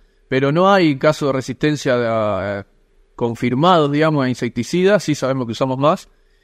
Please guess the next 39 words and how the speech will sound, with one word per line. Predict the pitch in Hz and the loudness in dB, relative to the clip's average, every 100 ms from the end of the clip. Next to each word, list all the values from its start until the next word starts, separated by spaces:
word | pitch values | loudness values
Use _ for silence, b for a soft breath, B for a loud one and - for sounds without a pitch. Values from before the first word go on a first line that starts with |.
| _ | _
Lo | 123 131 | -4 -2
que | 127 | -2
sí | - 160 170 | -2 2 4
hay | 170 185 | 4 4
es | 202 143 143 | 2 2 0
a, | 127 117 110 107 107 107 104 | -2 0 0 -2 0 0 2
a | |
eventos | 110 135 123 | 0 0 0
biotecnológicos. | 117 113 113 117 135 - 107 - - | -2 -2 -2 2 0 0 -16 -14 -10
Entonces | 101 110 | -6 0
ahí | 113 | 0
sí | - 131 | 2 0
ya | 117 117 110 98 | 0 2 2 2
hubo | 113 107 | 0 0
quiebre | 104 120 117 110 | 0 0 2 0
de | |
resistencia | 110 - 120 113 110 | -2 -4 -6 -2 -2
ya | 117 | -2
hace | 113 107 | -2 -2
muchos | 107 107 110 | -2 -2 0
años | 117 123 123 | 2 2 0
o | 110 | 2
varios | 113 113 | 2 2
años | 120 127 139 - _ _ _ | 0 0 0 -2 _ _ _
en | 117 | -2
maíz, | 113 113 127 139 139 | 0 2 2 2 0
a | 117 | -2
los | 104 | -4
primeros | - 113 117 113 | -4 -2 0 2
eventos, | 107 110 104 101 - - - _ - | 0 0 0 -2 -2 -12 -20 _ -4
eh, | 92 95 | -2 0
transgénicos, | 101 104 - 120 120 113 | 0 -2 0 0 2 0
sobre | 113 104 | 0 0
todo | 98 113 | 2 2
en | |
cogollera, | 107 104 - 120 120 110 | 2 -2 0 0 2 2
en | 107 | 0
diatraea. | 104 - 104 110 107 101 - _ _ - | 0 -2 0 2 2 0 -4 _ _ -6
Eh, | 101 98 92 92 | -2 0 -2 -4